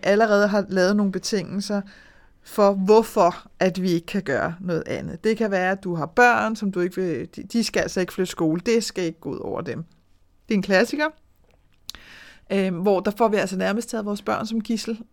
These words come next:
ikke? Fordi hvis tingene ikke hænger sammen, og hvis der simpelthen ikke er en regulær mulighed for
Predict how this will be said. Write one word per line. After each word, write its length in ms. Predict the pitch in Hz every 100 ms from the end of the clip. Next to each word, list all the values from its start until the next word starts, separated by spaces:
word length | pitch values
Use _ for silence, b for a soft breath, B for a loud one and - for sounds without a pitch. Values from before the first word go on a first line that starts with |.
| -
ikke? 180 | 202
Fordi 400 | - 202 202 185 B B B -
hvis 160 | 214
tingene 440 | - - 262 233 226
ikke 120 | 233
hænger 220 | 233 202
sammen, 380 | 202 208 - 190
og 80 | 190
hvis 160 | 202
der 100 | 202
simpelthen 380 | 196 254 220 208
ikke 120 | 202
er 80 | 185
en 120 | 196
regulær 580 | 202 190 196 202 202 214
mulighed 640 | 202 196 185 208 220 202 -
for 360 | - 175 185